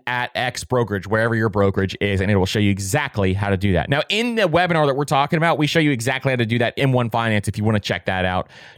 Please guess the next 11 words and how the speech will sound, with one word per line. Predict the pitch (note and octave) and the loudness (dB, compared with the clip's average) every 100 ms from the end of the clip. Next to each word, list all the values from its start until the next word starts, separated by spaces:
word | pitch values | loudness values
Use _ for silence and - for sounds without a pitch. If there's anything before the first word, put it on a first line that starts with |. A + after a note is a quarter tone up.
| - | -2
during | A#2 A2 | 0 2
that | G2 F2+ | 0 0
webinar. | E2 E2+ D2+ C2 - - | 0 0 0 -2 -4 -2
Now, | F3+ | 0
the | G3 | 0
next | B3 - | -2 -2
thing | - B3+ | -4 0
to | F#3 | 2
research | C#3+ B2+ - C3+ C#3 - - | 2 0 2 2 2 -2 -2
is | D3+ D3 D3 C#3+ C#3 - _ B2+ | 0 2 4 2 -2 -10 _ -6
fund | - F3 E3+ | -2 0 0